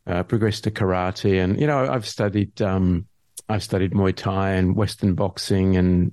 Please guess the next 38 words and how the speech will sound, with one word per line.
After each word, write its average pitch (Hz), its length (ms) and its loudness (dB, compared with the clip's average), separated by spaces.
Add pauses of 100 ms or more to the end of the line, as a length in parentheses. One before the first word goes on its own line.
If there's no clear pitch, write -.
(140)
uh, 92 260 0 (420)
ninjutsu 98 760 2
and, 87 100 2
and, 139 300 0
and 208 340 2
various 180 400 2
martial 110 360 0
arts. 110 340 -2
And 107 160 2 (420)
I, 135 380 0 (220)
I, 139 140 -2
I 156 140 2
love 156 220 2
all 107 120 4
martial 113 360 0
arts. - 480 -4
Uh, - 60 -2
I, 104 320 0
I 110 120 -2
really 110 340 4
don't 104 260 0
get 104 140 2
into 101 260 2
these, 98 400 0 (420)
you 107 80 0
know, 87 160 2
my 95 240 2
martial 98 440 0
art 95 120 0
is 98 140 -2
better 101 180 -2
than 98 140 0
your 95 160 4
martial 95 380 0
art 90 140 -4
type - 220 -4
conversations. 95 1000 0
But 107 600 0